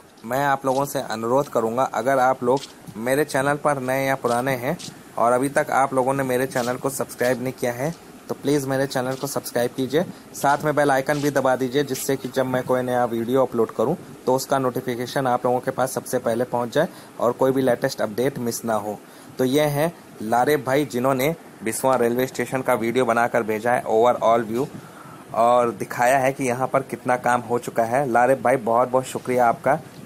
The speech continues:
Thank you so much for sending the video of बिस्वा रेलवे स्टेशन। बहुत बहुत शुक्रिया आपका, और मैं उम्मीद करता हूँ आने वाले समय में भी आपके द्वारा बिस्वा रेलवे स्टेशन का अपडेट दे सकूँगा।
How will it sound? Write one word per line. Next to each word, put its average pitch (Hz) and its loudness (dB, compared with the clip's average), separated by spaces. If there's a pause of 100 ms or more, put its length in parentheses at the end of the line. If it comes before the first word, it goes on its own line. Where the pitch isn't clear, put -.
Thank 123 -2
you 131 -6
so 120 0
much 123 -2
for 117 2
sending 113 -4
the 123 4
video 117 2
of - -12
बिस्वा 120 0
रेलवे 117 0
स्टेशन। 120 -6 (400)
बहुत 113 2
बहुत 123 2
शुक्रिया 127 0
आपका, 139 0 (300)
और 104 0
मैं 123 0
उम्मीद 123 0
करता 120 2
हूँ 131 4
आने 117 2
वाले 123 2
समय 120 -2
में 117 0
भी 123 -2
आपके 110 0
द्वारा 113 4 (560)
बिस्वा 135 2
रेलवे 120 2
स्टेशन 123 -6
का 131 0
अपडेट 113 -2
दे 110 0
सकूँगा। 107 -4